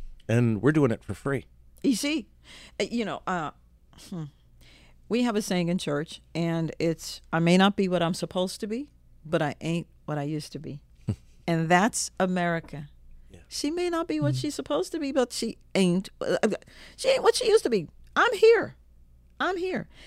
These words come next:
Speaker 2: If you ask the Klan if I'm black, they say, "Oh, yeah, she's black. She, she's de-, oh, no, no. She is, like, tenth degree black." Yes. So let's cut the crap. Let's cut the nonsense, and let's find a way to get along,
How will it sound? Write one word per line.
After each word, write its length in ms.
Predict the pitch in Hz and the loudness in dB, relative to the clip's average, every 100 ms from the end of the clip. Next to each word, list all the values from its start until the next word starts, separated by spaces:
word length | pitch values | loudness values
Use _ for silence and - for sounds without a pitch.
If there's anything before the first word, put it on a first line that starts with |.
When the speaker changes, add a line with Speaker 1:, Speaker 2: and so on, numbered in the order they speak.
| - | -4
Speaker 2:
If 140 | 269 294 | 0 2
you 140 | 427 - | 2 2
ask 300 | 339 359 - | 0 0 -4
the 60 | |
Klan 380 | - 320 302 220 | -6 -2 0 0
if 140 | 208 - | 0 -2
I'm 140 | 330 | -2
black, 240 | 254 185 - | 0 0 2
they 100 | 208 | 4
say, 60 | - | 8
"Oh, 160 | 262 | 8
yeah, 260 | 277 185 226 | 8 6 2
she's 220 | 196 254 | 0 -4
black. 420 | 220 196 269 - - - - | -2 -4 -6 -12 -20 -20 -6
She, 200 | 170 - | -4 -4
she's 280 | - 277 370 | 0 2 2
de-, 260 | 175 214 - | 4 2 4
oh, 160 | - | 4
no, 180 | 381 240 | 4 4
no. 260 | 302 196 135 | 4 2 0
She 240 | - 277 330 | -2 -2 0
is, 160 | 175 165 | 0 0
like, 220 | 160 143 - | -2 -6 -10
tenth 340 | - 269 339 - | -8 -6 -4 0
degree 340 | 214 214 370 | 0 2 0
black." 400 | - 147 131 - - | 2 0 -2 -12 -10
Yes. 400 | - - - - - - - - - - | -8 -8 -10 -16 -20 -20 -20 -20 -20 -12
So 400 | - 247 240 - - - | -4 0 0 -2 -12 -6
let's 240 | 466 453 | -4 -4
cut 260 | - 233 - | -6 -8 -8
the 60 | - | -10
crap. 580 | - - 147 147 156 - - - | -12 -8 -8 -8 -12 -20 -20 -8
Let's 200 | 269 294 | -4 -4
cut 240 | - 254 220 | -4 -4 -4
the 80 | 175 | -4
nonsense, 640 | 156 151 170 147 143 151 - - | -2 -4 -4 -4 -6 -8 -8 -2
and 160 | 190 190 | 0 2
let's 320 | 233 247 - - - - - | 2 0 -6 -12 -20 -6 6
find 340 | 254 214 202 | 8 8 6
a 60 | 196 | 2
way 320 | 165 147 139 - | 2 0 0 -6
to 120 | - 151 - | -10 -10 -4
get 320 | - 175 - - - 165 | 0 0 -2 -18 -12 -8
along, 720 | 147 143 151 156 135 123 | -8 -6 -2 0 -2 -6